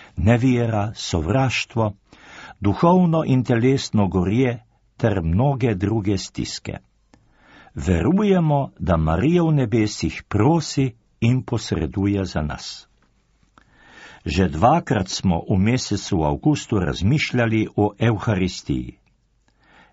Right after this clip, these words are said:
Evharistija pa je najtesneje povezana z duhovnikom.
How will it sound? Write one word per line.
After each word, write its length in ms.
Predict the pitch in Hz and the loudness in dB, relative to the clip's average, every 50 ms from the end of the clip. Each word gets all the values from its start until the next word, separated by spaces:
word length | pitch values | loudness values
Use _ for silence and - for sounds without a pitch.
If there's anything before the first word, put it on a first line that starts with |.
| _ _ | _ _
Evharistija 1080 | - 92 98 98 - - 156 147 165 160 - - - - - 135 127 135 123 123 127 - _ _ _ - _ _ | 0 0 0 0 0 0 0 0 0 -2 -2 -4 -6 -2 0 2 2 2 0 0 -2 -6 _ _ _ -20 _ _
pa 100 | 101 95 | 0 0
je 180 | 87 78 73 | 0 0 0
najtesneje 960 | 73 80 98 139 180 180 180 - 156 139 - - - 123 123 120 117 110 - | 0 0 2 2 2 2 0 0 -2 -2 -2 -2 -2 0 0 0 0 -2 -4
povezana 680 | - 90 80 78 87 87 98 95 95 104 98 101 101 95 | -4 -6 -4 -2 0 0 0 0 0 0 0 2 0 0
z 120 | 90 95 | -2 -4
duhovnikom. 720 | 101 101 - - 71 67 69 71 64 62 - - - - - | -6 -8 -6 -6 -6 -6 -6 -6 -8 -8 -8 -10 -12 -12 -12